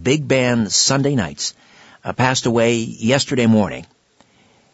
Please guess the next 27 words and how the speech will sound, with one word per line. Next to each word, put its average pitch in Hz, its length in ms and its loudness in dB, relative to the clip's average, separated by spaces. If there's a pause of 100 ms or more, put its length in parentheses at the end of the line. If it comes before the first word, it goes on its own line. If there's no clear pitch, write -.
(240)
And 101 760 -2
you 107 100 -4
may 110 140 4
have 107 120 0
just - 160 -8
caught 101 200 -4
the - 40 -12
tail 101 300 0
end 101 240 2
of 87 80 -2
his 90 240 -4
final 139 400 0
show, - 460 -2 (260)
which 107 300 -2
he 113 160 2
recorded 110 680 0 (520)
this 113 180 0
past 110 340 -2
Thursday. - 460 2 (1200)
And - 120 0
I 185 80 4
had 165 180 2
the 131 80 2
great 160 500 2
honor 101 460 2
and 135 260 0
pleasure - 460 -2